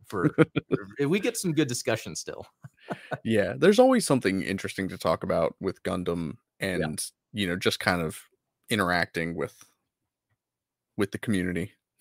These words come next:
Speaker 1: I know, I know, it's great. So, no, this was awesome. I'm gonna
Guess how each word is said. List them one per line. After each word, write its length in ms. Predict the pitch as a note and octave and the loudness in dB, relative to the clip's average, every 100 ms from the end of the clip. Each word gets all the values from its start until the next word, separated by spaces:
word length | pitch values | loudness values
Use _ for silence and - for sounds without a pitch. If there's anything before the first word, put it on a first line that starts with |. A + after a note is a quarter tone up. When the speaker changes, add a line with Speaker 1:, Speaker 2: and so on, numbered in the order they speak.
| _ | _
Speaker 1:
I 60 | A#2+ | -2
know, 180 | B2+ B2+ _ G#2 | -2 -2 _ -4
I 120 | G#2+ | 0
know, 200 | B2+ A2+ | 0 0
it's 120 | - | -4
great. 340 | G2 B2 C#3+ | -4 -4 -4
So, 400 | - B2+ A2+ G#2+ - _ _ _ B2+ | -4 -4 -4 -6 -12 _ _ _ -6
no, 80 | |
this 200 | B2 G3+ | -4 -4
was 100 | F3+ | -2
awesome. 380 | F3+ F3+ - E3+ | 2 2 2 2
I'm 80 | F3+ | 4
gonna 120 | F3 | 2